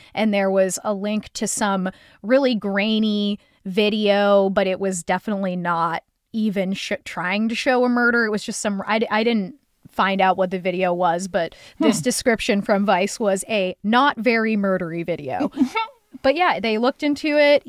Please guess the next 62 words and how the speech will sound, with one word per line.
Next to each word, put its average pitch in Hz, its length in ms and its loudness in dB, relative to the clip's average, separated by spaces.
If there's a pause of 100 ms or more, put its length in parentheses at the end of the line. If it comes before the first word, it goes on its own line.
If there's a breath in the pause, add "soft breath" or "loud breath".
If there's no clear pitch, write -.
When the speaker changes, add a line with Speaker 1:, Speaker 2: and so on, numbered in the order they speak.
(120)
Speaker 1:
It 208 100 2
was 208 160 0
just - 240 -2
an 226 80 0
elaborate 208 500 0
hoax. 208 520 2 (260 loud breath)
The 208 220 -2
site 202 420 0
went 214 240 0
down 202 320 2
and 196 140 0
then 190 100 0
immediately 202 460 -2
put 202 220 -2
up 190 160 2
something 196 380 -2
that 196 120 -2
said 190 280 0
that 196 80 0
it 185 100 0
was 190 120 -4
because 202 360 -2
of 190 100 2
an 180 220 -2
F 196 220 -4
B 208 180 0
I 190 220 2
seizure 180 760 -6 (320 loud breath)
and 202 260 2
that, 175 380 0 (340 loud breath)
uh, 196 180 2
yeah, 170 220 0
of 185 140 -6
course. - 380 -4
Speaker 2:
Yeah, 185 80 2
the 196 120 2
F 214 160 2
B 220 140 0
I 190 80 4
is 180 140 -2
very 180 260 0
against 165 400 -4
torture, 151 480 -6
famously. 156 720 -6
I 240 100 0
mean, 269 160 4
I'm 349 140 -2
shocked 320 420 -2
that 277 100 -4
this 220 200 -2
wasn't 208 320 0
a 190 120 0
viral 175 500 2
marketing 160 540 0
campaign 151 640 -4
for, 156 180 -6
like, 156 260 -4
an 160 160 -4
energy 160 520 -4
drink - 340 -10
or - 80 -8
something. - 540 -12